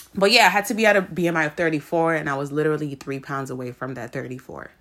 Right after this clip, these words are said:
So I got canceled. I was very mad, irritated at the time, but, you know, I told myself that, um, you know, I was telling myself that, you know what, God makes no mistakes, and it probably happened for a reason.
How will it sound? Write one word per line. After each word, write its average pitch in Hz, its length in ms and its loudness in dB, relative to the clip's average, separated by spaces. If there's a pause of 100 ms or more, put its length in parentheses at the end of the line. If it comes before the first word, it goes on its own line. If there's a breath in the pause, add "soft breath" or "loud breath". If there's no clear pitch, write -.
So - 60 -20
I - 60 -18
got - 200 -14
canceled. 202 640 0 (680 loud breath)
I 269 100 6
was 302 180 2
very 196 400 6
mad, 185 440 6
irritated 175 580 0
at 151 140 2
the 151 100 -4
time, 160 600 0 (300 loud breath)
but, 165 480 4 (640 loud breath)
you 220 60 -4
know, 185 240 -2 (100)
I 160 100 -6
told 208 300 0
myself 170 540 -2
that, 147 300 -4 (720 loud breath)
um, - 720 -6 (340)
you 170 100 -2
know, 156 80 2
I 156 80 6
was 160 140 2
telling 208 200 2
myself 175 340 0
that, 147 180 -4
you 180 80 -2
know 175 100 -2
what, 175 320 -2 (500)
God 160 280 4
makes 196 200 -4
no 190 120 -4
mistakes, 165 520 -4
and 147 280 -6
it - 140 -10
probably 160 340 0
happened 151 340 -6
for 156 160 -8
a - 20 -2
reason. 147 520 -6